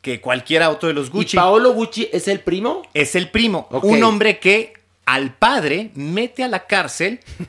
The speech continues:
Speaker 1: nada más por
Speaker 2: <laughs> ¿Metió a su
Speaker 1: venganza.
Speaker 2: papá a la
Speaker 1: A su
Speaker 2: cárcel?
Speaker 1: propio padre, cuando
Speaker 2: Ay.
Speaker 1: tenía ochenta y un años el señor, simplemente porque quería hacerse de su parte de la herencia. Le encuentra que había hecho malos manejos en los impuestos, lo denuncia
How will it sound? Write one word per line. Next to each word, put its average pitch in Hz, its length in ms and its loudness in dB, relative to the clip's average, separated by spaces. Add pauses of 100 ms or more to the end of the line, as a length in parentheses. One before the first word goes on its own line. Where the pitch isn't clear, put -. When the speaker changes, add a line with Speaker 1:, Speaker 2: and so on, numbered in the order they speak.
(260)
Speaker 1:
nada 156 240 0
más 208 160 -2
por 214 160 -4
Speaker 2:
<laughs> - 20 -6
¿Metió - 160 0
a 240 40 0
su 226 180 4
Speaker 1:
venganza. 214 60 -2
Speaker 2:
papá 208 200 2
a - 40 4
la 196 60 2
Speaker 1:
A 170 40 2
su - 60 -8
Speaker 2:
cárcel? 185 240 2
Speaker 1:
propio 233 240 2
padre, 220 300 0
cuando 175 260 -2
Speaker 2:
Ay. 170 40 -8
Speaker 1:
tenía 185 380 0
ochenta 170 540 -2
y 185 80 -4
un 214 120 -6
años 202 300 -4
el 143 120 -6
señor, 175 360 -4 (380)
simplemente 185 640 -6
porque 135 320 -8
quería 147 320 -4
hacerse 151 640 -4
de 127 220 -6
su 120 160 -10
parte 143 300 -2
de 131 40 -2
la 120 80 -2
herencia. 131 480 -6 (240)
Le 127 120 -4
encuentra 165 440 -4
que 143 80 -4
había 139 160 -2
hecho 135 160 -8
malos 131 260 -8
manejos 123 560 -8
en 120 80 -10
los 110 160 -12
impuestos, 185 680 -6 (340)
lo 117 200 -4
denuncia 214 680 -6